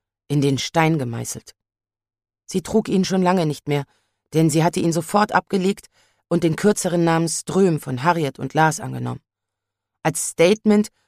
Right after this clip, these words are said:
und um Abstand zu gewinnen. Ein Symbol dafür, dass ein Teil von ihr ausgelöscht,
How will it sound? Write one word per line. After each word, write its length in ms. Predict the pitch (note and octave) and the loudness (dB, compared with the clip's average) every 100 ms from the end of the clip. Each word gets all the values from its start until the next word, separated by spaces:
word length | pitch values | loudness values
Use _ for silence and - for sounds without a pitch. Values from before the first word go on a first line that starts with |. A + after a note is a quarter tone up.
| _ _ | _ _
und 140 | F3+ | -6
um 160 | - F3+ - | -2 -2 -2
Abstand 480 | - - - B2+ | -6 -8 -8 -10
zu 120 | - C#3 | -10 -12
gewinnen. 360 | C3 C3 C3+ - _ _ _ _ _ _ _ _ _ _ | -10 -10 -12 -16 _ _ _ _ _ _ _ _ _ _
Ein 160 | - F#3 | 0 2
Symbol 400 | F3+ F3+ F#3+ A#3 | 2 4 6 6
dafür, 260 | G#3+ F#3+ G#3 | 4 2 -2
dass 160 | F3+ | -2
ein 160 | - E3 | -2 -2
Teil 260 | D#3+ E3+ | 0 0
von 200 | F3+ F#3+ | 0 -2
ihr 160 | E3+ D#3+ | 0 0
ausgelöscht, 580 | F#3+ - D#3+ D3+ C#3 | 0 -2 -4 -4 -6